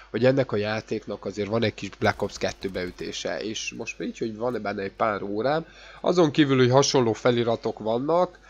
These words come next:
ö, meg hasonló a grafika, de a játékstílus mégsem egy Black Ops kettő. Úgyhogy, eh, erre készüljetek fel, tehát nem Black Ops kettő szerintem, most már így, hogy van benne egy pár órám, a játékstílusra nem Black Ops kettő. Kinézetre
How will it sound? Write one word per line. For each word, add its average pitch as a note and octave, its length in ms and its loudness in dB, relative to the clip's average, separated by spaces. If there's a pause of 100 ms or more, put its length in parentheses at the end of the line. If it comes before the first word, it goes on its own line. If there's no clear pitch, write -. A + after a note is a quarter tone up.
(240)
ö, C#3 680 8 (640)
meg A#2+ 260 2
hasonló B2+ 500 8
a A2 80 6
grafika, C3+ 680 2 (520)
de C#3 260 2
a A#2 180 2
játékstílus C3 800 0
mégsem B2 320 -6
egy G2+ 120 -6
Black G2 280 -6
Ops - 160 -14
kettő. - 460 -14 (420)
Úgyhogy, A2 420 -4
eh, A2 280 -2
erre B2 140 0
készüljetek B2 500 -4
fel, D3 360 2
tehát A#2+ 200 -6
nem A#2+ 320 -2
Black G#2+ 300 -2
Ops - 320 -12
kettő - 380 -12
szerintem, G2+ 580 -8
most A#2+ 240 -10
már G#2 160 -8
így, G2+ 160 -10
hogy F#2 120 -10
van F#2+ 180 -10
benne F#2+ 180 -12
egy F2+ 80 -12
pár F#2+ 280 -6
órám, B2+ 420 0
a B2 40 -6
játékstílusra A2 920 -4
nem G2 220 -6
Black G2 180 -10
Ops F#2 140 -10
kettő. - 300 -10
Kinézetre C3+ 800 -2